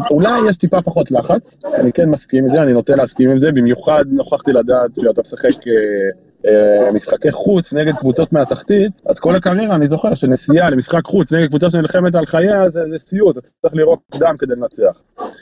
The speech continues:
ופה יש, אתה יודע, את הקבוצות התחתית שבאות ומשחקות אטרקטיבי, כי הם יודעות שזה לא משנה אם הם ינצחו או יפסידו, וכי הם גם ככה הם לא ירדו.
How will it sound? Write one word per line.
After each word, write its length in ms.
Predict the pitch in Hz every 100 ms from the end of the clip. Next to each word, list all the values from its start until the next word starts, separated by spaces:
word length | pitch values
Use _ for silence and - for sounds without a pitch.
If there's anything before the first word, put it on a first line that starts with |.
| - - - -
ופה 320 | 165 277 320 190
יש, 200 | 196 175
אתה 80 |
יודע, 200 | 185 190
את 60 | 165
הקבוצות 300 | 139 143 175
התחתית 400 | 165 - - 120
שבאות 340 | 127 131 139
ומשחקות 460 | 127 107 - - 135
אטרקטיבי, 540 | 127 120 - 101 101
כי 80 | 107
הם 100 | 147
יודעות 240 | 175 190 180
שזה 280 | 190 180 190
לא 100 | 190
משנה 380 | 185 185 185 180
אם 60 |
הם 80 | 156
ינצחו 400 | 147 - 160 151
או 60 | 139
יפסידו, 460 | - 170 160 156 135
וכי 220 | 131 139
הם 100 | 127
גם 100 | 135
ככה 220 | 151 139
הם 100 | 120
לא 100 | 117
ירדו. 280 | 98 95